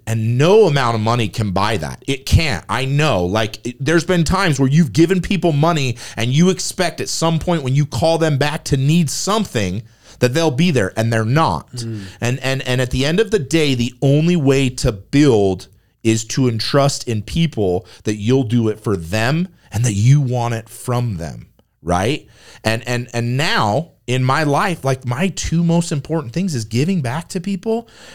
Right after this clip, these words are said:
Speaker 1: and then creating relationships that are so much fucking higher
Speaker 2: Mm.
Speaker 1: than, than you're going to find in, in,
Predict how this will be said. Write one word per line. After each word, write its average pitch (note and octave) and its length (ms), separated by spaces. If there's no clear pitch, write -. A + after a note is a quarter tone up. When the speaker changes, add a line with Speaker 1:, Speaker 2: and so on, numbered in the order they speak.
Speaker 1:
and C#3+ 160
then D#3+ 120
creating D3+ 580
relationships D3 880
that C3 120
are A2 60
so E3 480
much G3 300
fucking D#3+ 500
higher A#2+ 680
Speaker 2:
Mm. G2+ 260
Speaker 1:
than, B2+ 260
than B2+ 200
you're C3 200
going C#3 380
to C#3 60
find C3+ 440
in, A2+ 240
in, G#2+ 400